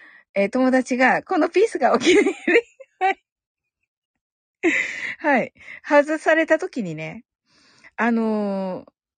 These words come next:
まあ、泣いて帰ったそうなんですよ。まあ、なおちゃん先生はもともと、まあ、ポジティブといったポジティブな、あの、性格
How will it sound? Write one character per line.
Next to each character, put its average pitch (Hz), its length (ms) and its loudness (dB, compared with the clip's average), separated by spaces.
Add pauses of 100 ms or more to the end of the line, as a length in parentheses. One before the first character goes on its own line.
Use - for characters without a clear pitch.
ま 277 140 2
あ、 247 40 2
泣 302 260 2
い - 20 -20
て 330 140 -4
帰 320 160 2
っ 285 80 -4
た 196 120 -4
そ 202 160 -8
う 190 40 -6
な 180 120 -8
ん 165 40 -10
で 165 80 -12
す - 140 -14
よ。 151 200 -12 (440)
ま 247 140 2
あ、 254 40 4
な 302 140 4
お 359 60 0
ち - 80 -8
ゃ 381 80 -2
ん 427 40 -8
先 392 180 -6
生 381 120 -6
は 285 60 0
も 247 160 0
と 339 140 -6
も 339 140 -8
と、 285 360 -4 (300)
ま 339 100 0
あ、 320 60 -2
ポ 381 160 -2
ジ 392 160 -4
テ 294 80 -4
ィ 247 40 -4
ブ 226 100 -4
と 220 100 -6
い 202 60 -2
っ 190 40 -10
た 180 160 -2
ポ 269 160 2
ジ 240 120 -6
テ 220 100 -8
ィ 185 40 -4
ブ 175 100 -10
な、 170 460 -6
あ 185 140 -4
の、 175 240 -10
性 247 180 -4
格 202 420 -8